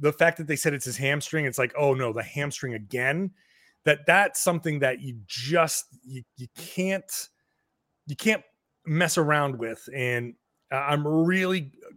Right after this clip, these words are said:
questioning whether they, do they push him a little bit? Do they put a wrap on it? Do they do something to try to make sure that he's okay and, and, and it's, it's flexible, wh-, whatever they need to do to make, make it not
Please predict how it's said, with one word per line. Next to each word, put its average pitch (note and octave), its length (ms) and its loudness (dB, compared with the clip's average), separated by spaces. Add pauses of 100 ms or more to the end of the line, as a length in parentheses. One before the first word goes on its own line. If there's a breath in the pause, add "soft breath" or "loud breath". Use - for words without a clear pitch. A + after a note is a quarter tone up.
(120)
questioning D3+ 580 0
whether C3 380 2 (840 soft breath)
they, D3 680 4 (400)
do D3 120 -4
they C3 180 4 (140)
push - 360 4
him A3+ 380 0 (120)
a F3 80 0
little A3 240 4
bit? A#3+ 320 4
Do E3 120 0
they B2 120 6
put F#3 180 0
a F#3+ 40 4
wrap F3 380 4
on E3 180 2
it? D3 100 -4
Do A#2+ 80 -10
they A#2 100 -2
do F3 280 -2
something E3+ 600 0 (300 soft breath)
to D3+ 100 -4
try D3+ 300 2
to C3 360 2
make C#3+ 280 -4
sure D3+ 160 -4
that C3+ 80 0
he's D3 280 -8
okay D3 480 2
and, B2+ 100 -2
and, A#2+ 280 -10 (100)
and C3 120 -4
it's, - 280 -6 (540 soft breath)
it's B2+ 160 -10
flexible, D3+ 840 2
wh-, C#3+ 280 0
whatever D3 380 6
they G3 120 6
need F#3+ 180 4
to E3+ 80 2
do D#3+ 240 4
to C#3+ 60 4
make, C3+ 280 0
make D3 280 0
it A#2+ 120 -4
not C3 760 -2